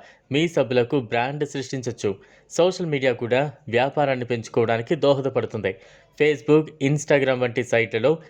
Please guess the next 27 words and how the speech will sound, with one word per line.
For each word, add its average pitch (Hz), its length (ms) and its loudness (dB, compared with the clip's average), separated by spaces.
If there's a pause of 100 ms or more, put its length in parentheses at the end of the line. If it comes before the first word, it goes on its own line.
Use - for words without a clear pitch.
(180)
సబ్బులపై 139 520 0
పెద్ద 127 300 0
ఎత్తున 143 280 2
ప్రచారం 143 480 0
చేసుకోవచ్చు. 113 500 -2 (600)
చాలామంది 160 640 0 (320)
రోజు 156 280 2
నలభై 143 380 -2
నుంచి 139 260 -6
యాభై 131 340 0
సోపులు 131 320 -4
తయారు 135 340 0
చేస్తున్నారు. 113 440 -2 (600)
కొంతమంది 151 680 2 (160)
యంత్రాలను 147 580 2
ఉపయోగించి 127 680 0 (380)
రోజు 131 380 6 (240)
ఐదు 143 240 0
వందల 143 260 -2
సబ్బులు 120 320 -2
కూడా 120 300 2 (100)
చేయగలుగుతున్నారు. 110 680 0 (840)
పెట్టుబడి 151 340 0
పెంచే 139 320 0
కొద్దీ 127 300 0
సౌకర్యాలు 143 580 2
పెరుగుతాయి. 139 520 0